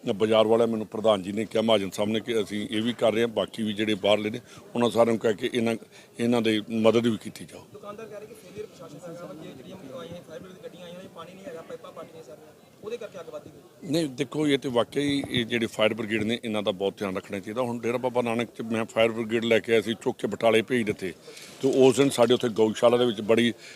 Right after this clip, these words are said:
Speaker 1: ਜ਼ਬਰਦਸਤ ਅੱਗ ਲੱਗ ਗਈ ਮਸ਼ਰਾਲੇ ਪਿੰਡ 'ਚ, ਤੇ ਉੱਥੋਂ ਤੱਕ ਆਉਂਦਿਆਂ ਆਉਂਦਿਆਂ ਹੀ ਜਿੰਨੇ ਤੂੜੀ ਸੀ, ਸਭ ਕੁਝ ਸੜ ਕੇ ਸੁਆਹ ਹੋ ਗਿਆ।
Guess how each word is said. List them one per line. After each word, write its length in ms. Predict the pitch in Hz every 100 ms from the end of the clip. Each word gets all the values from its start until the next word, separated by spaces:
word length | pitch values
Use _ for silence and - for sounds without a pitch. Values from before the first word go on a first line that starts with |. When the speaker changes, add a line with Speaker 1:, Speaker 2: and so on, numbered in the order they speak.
| - -
Speaker 1:
ਜ਼ਬਰਦਸਤ 560 | 113 110 123 139 - 127
ਅੱਗ 120 | 123
ਲੱਗ 180 | 120 95
ਗਈ 160 | 110
ਮਸ਼ਰਾਲੇ 520 | 110 110 - 117 117
ਪਿੰਡ 280 | - 117 110
'ਚ, 100 | - 104 - -
ਤੇ 460 | - - - 135 143
ਉੱਥੋਂ 220 | 143 147
ਤੱਕ 280 | 135 143 147
ਆਉਂਦਿਆਂ 520 | - 127 123 131 151
ਆਉਂਦਿਆਂ 320 | 147 139 135
ਹੀ 160 | 120 107 - - -
ਜਿੰਨੇ 360 | 110 123 139 139
ਤੂੜੀ 420 | - 131 127 120
ਸੀ, 160 | 123 -
ਸਭ 280 | - 143
ਕੁਝ 200 | - 123
ਸੜ 220 | - 113 -
ਕੇ 100 | 123
ਸੁਆਹ 300 | - 139 127
ਹੋ 120 | -
ਗਿਆ। 200 | 92